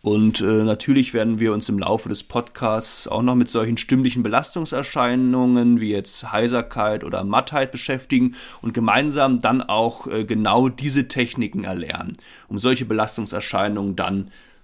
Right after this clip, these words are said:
zu vermeiden. Seid also an dieser Stelle schon mal gespannt, was uns da noch so erwarten wird. Ja, und was,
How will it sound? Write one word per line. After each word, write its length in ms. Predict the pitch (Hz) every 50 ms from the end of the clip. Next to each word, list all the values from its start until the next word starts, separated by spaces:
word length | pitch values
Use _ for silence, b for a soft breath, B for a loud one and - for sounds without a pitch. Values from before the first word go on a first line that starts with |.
| B B
zu 140 | - - 127
vermeiden. 680 | 120 - 117 107 95 90 82 - - - 82 73 - - -
Seid 400 | - - 95 101 120 123 - -
also 220 | 107 107 104 104
an 100 | 98 98
dieser 200 | - 98 101 101
Stelle 300 | - - - 95 98 92
schon 320 | 92 - - - - -
mal 300 | 90 92 - - - - - B B B B B B B B B B -
gespannt, 640 | 185 - - - - - 101 104 104 101 - -
was 140 | 92 95 -
uns 160 | - 101 -
da 120 | - - 90
noch 140 | 90 95 95
so 160 | - - 87
erwarten 540 | 76 101 98 - - 92 - - 85 - -
wird. 320 | - - - - - - _ _ _ _ _ _ _ - - - - _ _ _ - _ _ _ _ _ _ _ _ _ _ _ _ _ _ - - - - - -
Ja, 180 | 127 131 113
und 220 | 120 120 120 117 104
was, 260 | 123 135 - - -